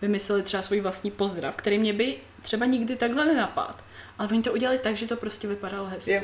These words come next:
Speaker 2: jo, jo.
Speaker 1: Udržela tam balans, udržela tam rovnováhu, vypadalo to prostě ladně, takhle jako zvedla tu ruku, teď se podívala s tou rukou a říkám:
Speaker 2: Mhm.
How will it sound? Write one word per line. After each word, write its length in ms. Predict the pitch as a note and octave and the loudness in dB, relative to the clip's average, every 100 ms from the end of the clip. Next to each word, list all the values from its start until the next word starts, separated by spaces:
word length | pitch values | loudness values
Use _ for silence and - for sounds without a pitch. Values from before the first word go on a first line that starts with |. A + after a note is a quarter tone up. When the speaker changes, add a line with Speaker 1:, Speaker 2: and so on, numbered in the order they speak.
| - - | -2 -4
Speaker 2:
jo, 80 | G#3 G3+ | -2 4
jo. 40 | |
Speaker 1:
Udržela 380 | G3+ A3+ B3+ B3+ | 6 6 6 6
tam 200 | B3+ G#3 | 6 4
balans, 360 | F#3 G3+ B3 C4 | 4 4 4 2
udržela 340 | G#3+ G#3+ A#3 | 0 2 2
tam 180 | A3 G3 | 2 0
rovnováhu, 600 | F#3+ G3+ A#3+ A#3+ A#3+ A#3+ | 0 2 2 4 4 4
vypadalo 300 | A#3 A#3 G#3+ | 0 0 -2
to 100 | G#3 | -2
prostě 280 | G#3+ - A#3+ | -6 -4 0
ladně, 460 | A3+ A3+ A#3 B3 A3 | 2 2 2 0 0
takhle 240 | G#3 F#3+ | -2 -2
jako 160 | G#3+ A3+ | -4 -4
zvedla 340 | A3 A3+ A3+ | -2 0 0
tu 140 | A#3 | 0
ruku, 140 | A#3 A#3+ | -2 -2
teď 80 | A#3+ | -2
se 100 | B3 | -4
podívala 380 | A#3 A#3 A#3 | -4 -4 -4
s 40 | A3+ | -2
tou 180 | A#3+ A3+ | 0 0
rukou 240 | A3 A3+ | -2 -6
a 80 | F#3+ | -6
říkám: 120 | A#3+ A3+ | -2 -2
Speaker 2:
Mhm. 100 | A3 | -2